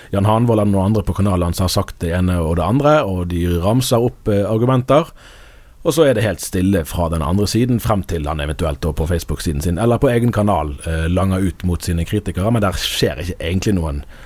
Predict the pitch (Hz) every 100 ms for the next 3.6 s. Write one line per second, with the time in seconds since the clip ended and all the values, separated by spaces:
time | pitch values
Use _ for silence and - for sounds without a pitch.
0 | - 98 95 - 101 - 127 92 - -
1 | 104 98 82 78 80 101 76 - 98 101
2 | 87 - - 107 90 85 80 117 113 95
3 | 101 139 127 117 92 98